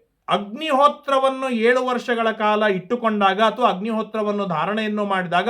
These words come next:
ಅಶುಚಿಹೀನ, ಅವನು ಅಶುಚಿ ಆಗಬಾರದು. ನಾಪ್ಯ ನಿರ್ಣಿಕ್ತ ಪಾಣಿಃ, ಕೈ ತೊಳೆದುಕೊಳ್ಳದೆ ಯಾಗವನ್ನು ಮಾಡಬಾರದು.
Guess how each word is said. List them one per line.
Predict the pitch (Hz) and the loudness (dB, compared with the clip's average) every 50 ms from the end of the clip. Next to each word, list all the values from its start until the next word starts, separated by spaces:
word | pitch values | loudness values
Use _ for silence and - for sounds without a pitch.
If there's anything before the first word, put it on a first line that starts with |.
| 226 | 4
ಅಶುಚಿಹೀನ, | 190 196 202 202 269 311 302 302 294 277 254 269 277 269 262 254 240 214 | 6 6 6 4 4 -4 -8 -8 -6 -6 -6 -4 -4 -4 -2 -2 0 0
ಅವನು | 208 220 233 254 | 0 0 0 0
ಅಶುಚಿ | 247 202 190 - 247 240 - 269 269 240 | 0 -2 -2 -4 -6 -6 -6 -4 -2 0
ಆಗಬಾರದು. | 185 180 196 214 233 220 202 180 165 151 139 131 120 - _ _ _ _ _ _ _ _ _ _ _ _ _ _ _ _ - | 0 2 2 2 4 4 4 2 2 0 -6 -10 -16 -20 _ _ _ _ _ _ _ _ _ _ _ _ _ _ _ _ -4
ನಾಪ್ಯ | 143 165 196 240 240 - - 240 220 214 | 0 4 4 4 2 2 2 2 4 4
ನಿರ್ಣಿಕ್ತ | 233 269 277 285 294 294 294 294 - - _ 294 | 4 4 4 2 2 0 -2 -4 -6 -2 _ 0
ಪಾಣಿಃ, | 277 277 277 269 262 262 262 262 247 247 247 247 - | 0 0 2 2 4 4 2 2 0 0 0 0 0
ಕೈ | - 196 233 269 | 0 -2 -2 -2
ತೊಳೆದುಕೊಳ್ಳದೆ | 247 - 233 233 247 262 262 285 269 233 277 262 262 262 262 262 262 269 262 247 | -2 -2 -2 -2 -2 -2 -4 -6 -6 -2 -2 -2 -2 -2 -4 -4 -2 -2 -2 0
ಯಾಗವನ್ನು | 190 175 208 240 269 269 269 269 277 277 269 | 2 2 2 2 0 0 -2 -2 -4 -4 -4
ಮಾಡಬಾರದು. | 262 247 240 240 240 220 226 214 208 196 175 156 151 135 117 - _ _ | -2 -2 0 0 0 0 0 0 0 0 -2 -4 -6 -10 -12 -14 _ _